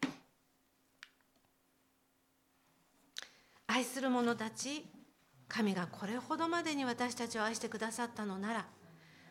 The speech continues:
私たちもまた互いに愛し合うべきです。未だかつて誰も神を見た者はありません。もし私たちが互いに愛し合うなら、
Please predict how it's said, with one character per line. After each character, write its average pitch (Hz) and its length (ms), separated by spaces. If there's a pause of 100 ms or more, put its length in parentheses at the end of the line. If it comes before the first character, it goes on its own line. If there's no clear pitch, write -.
(100)
私 269 280
た 269 100
ち 262 80
も 262 140
ま 254 140
た 285 180
互 269 320
い - 20
に 294 260 (280)
愛 226 240
し 294 160
合 311 100
う 269 60
べ 294 160
き 330 100
で 262 160
す。 - 240 (680)
未 202 240
だ 208 100
か 214 100
つ - 180
て 226 280 (480)
誰 214 240
も 294 140
神 339 280
を 320 60
見 285 140
た 269 100
者 247 240
は 262 240
あ - 60
り 196 80
ま 208 160
せ 247 180
ん。 233 80 (720)
も 330 160
し 381 180
私 277 340
た 254 140
ち 247 140
が 202 100
互 208 360
い - 20
に 240 180
愛 247 260
し 285 160
合 294 120
う 285 80
な 277 180
ら、 285 140